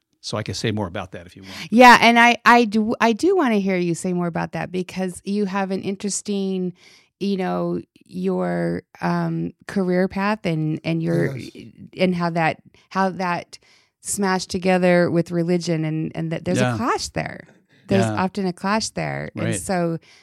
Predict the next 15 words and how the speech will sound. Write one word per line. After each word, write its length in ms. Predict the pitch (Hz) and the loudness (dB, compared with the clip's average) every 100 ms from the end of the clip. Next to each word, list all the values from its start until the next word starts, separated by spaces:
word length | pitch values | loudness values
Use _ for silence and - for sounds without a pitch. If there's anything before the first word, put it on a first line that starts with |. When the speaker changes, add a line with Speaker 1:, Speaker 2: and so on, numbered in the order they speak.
| _ - | _ -4
Speaker 2:
I'd 160 | 196 | -2
love 160 | 196 220 | 0 0
to 80 | 214 | -2
hear 140 | 196 | -2
you 160 | 196 180 | -2 -2
talk 360 | 160 180 220 202 | -6 -12 -10 -10
about 340 | 156 147 - | -8 -10 -10
that. 340 | - - - 226 _ _ _ _ - - - _ - | -12 -12 -14 -20 _ _ _ _ -20 -20 -20 _ 0
Speaker 1:
Oh, 400 | 170 151 110 117 - | 2 2 0 -6 -8
uh, 600 | 127 117 113 107 104 123 | -4 -2 -2 -2 -6 -8
in 100 | 127 | -8
terms 220 | 117 143 | -2 -2
of 80 | 123 | -2
my 100 | 113 | -6
career? 520 | 107 120 131 240 240 | -8 -8 -8 -10 -14